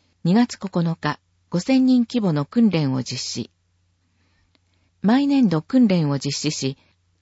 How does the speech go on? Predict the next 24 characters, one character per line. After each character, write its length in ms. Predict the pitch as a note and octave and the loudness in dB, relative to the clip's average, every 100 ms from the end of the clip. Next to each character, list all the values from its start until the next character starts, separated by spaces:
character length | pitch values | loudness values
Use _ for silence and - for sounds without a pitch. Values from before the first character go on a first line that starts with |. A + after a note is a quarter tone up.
| _ | _
関 200 | - B3 | -2 -2
係 220 | C4 B3+ B3 | 0 -2 -4
機 120 | - | -4
関 280 | G3+ E3 D3+ | -2 -2 -4
の 140 | D3 | -6
連 220 | - G#3+ B3+ | -2 -2 0
携 180 | B3 A#3 | -2 -2
強 220 | A#3 G#3 | -4 -4
化 160 | - C#3+ | -4 -4
や 220 | C3 - _ _ _ | -6 -8 _ _ _
地 200 | - B3 | -6 -4
域 180 | C4 C4 | -4 -6
住 220 | B3+ B3 | -2 0
民 240 | F#3+ E3 | 0 -2
の 180 | D3+ C#3+ F3 | -4 -4 -4
防 140 | A3+ | -4
災 280 | - B3 A#3+ | -2 0 0
意 40 | |
識 240 | - - D#3 | -2 -6 -6
の 120 | C#3+ | -6
向 240 | - G#3 | -4 -6
上 300 | G#3+ G#3 F#3+ | -2 -2 -2
を 60 | F#3 | -4
図 140 | F3+ | -8